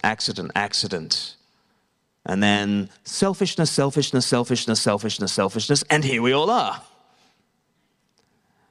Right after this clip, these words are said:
Every vision for where we have come from is an appalling vision,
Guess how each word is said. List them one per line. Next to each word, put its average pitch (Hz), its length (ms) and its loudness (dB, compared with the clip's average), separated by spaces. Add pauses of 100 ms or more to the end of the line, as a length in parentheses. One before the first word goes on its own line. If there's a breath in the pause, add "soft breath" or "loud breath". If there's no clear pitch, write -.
(840)
Every 220 580 6
vision 180 920 2
for 151 280 2
where 214 300 4
we 208 180 2
have 170 300 0
come 202 420 0
from 90 460 -4 (320 loud breath)
is 208 160 6
an 294 100 2
appalling 320 720 4
vision, 127 440 -2